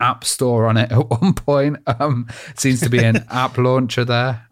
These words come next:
Speaker 1: Um, it, really, really nice idea. And I love this dedication to kind of older systems. And I can't imagine it, how many different configurations and, uh,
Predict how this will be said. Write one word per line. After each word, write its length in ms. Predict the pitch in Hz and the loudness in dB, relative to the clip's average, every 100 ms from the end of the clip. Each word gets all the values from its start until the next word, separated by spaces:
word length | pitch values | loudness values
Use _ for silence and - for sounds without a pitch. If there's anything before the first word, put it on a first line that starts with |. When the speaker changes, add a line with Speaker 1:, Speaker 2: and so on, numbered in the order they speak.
| - | -4
Speaker 1:
Um, 360 | 113 113 107 - | -2 0 -2 -6
it, 200 | 113 117 | -10 -10
really, 840 | 123 110 131 147 160 170 131 110 95 | -12 -10 -6 0 2 2 2 2 0
really 400 | 120 151 135 110 | 0 2 2 2
nice 300 | 107 107 - | 0 -2 -2
idea. 340 | 104 104 113 | -4 -2 -4
And 100 | 90 | -4
I 60 | 92 | -4
love 220 | 113 127 | -2 -2
this 200 | 113 110 - _ _ _ _ | -2 -4 -8 _ _ _ _
dedication 840 | 127 117 110 113 113 110 - 90 | 0 0 -2 0 2 0 -2 -4
to 160 | 85 87 | -6 -10
kind 260 | - 90 87 | -6 -6 -6
of 160 | 85 _ _ _ _ | -10 _ _ _ _
older 300 | 104 101 98 | -4 -4 -2
systems. 560 | - 110 107 - 85 87 | -4 -4 -4 -6 -8 -6
And 100 | 95 | -8
I 40 | |
can't 240 | - 120 117 | -6 -6 -4
imagine 500 | 110 113 113 113 87 | 0 0 0 -2 -6
it, 140 | 82 | -10
how 300 | - - 110 | -16 -6 -2
many 360 | 104 101 101 92 _ _ _ _ | -2 -2 -4 -8 _ _ _ _
different 360 | - 117 120 98 | -2 -2 -2 -4
configurations 1200 | - 98 - 110 104 95 104 98 - 90 87 85 | -6 -8 -2 -2 0 0 -2 -2 -4 -4 -6 -8
and, 340 | 90 85 85 82 | -10 -8 -10 -10
uh, 220 | 80 80 | -12 -14